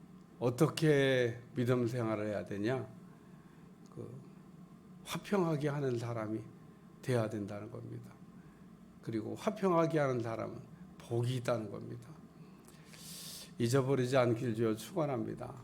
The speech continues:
예수님이 이 땅에 왜 오셨냐? 예수님이 이 땅에 오신 목적은 화평하게 하시려고.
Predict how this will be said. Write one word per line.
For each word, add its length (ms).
예수님이 760
이 100
땅에 300
왜 160
오셨냐? 680
예수님이 460
이 80
땅에 200
오신 400
목적은 600
화평하게 600
하시려고. 500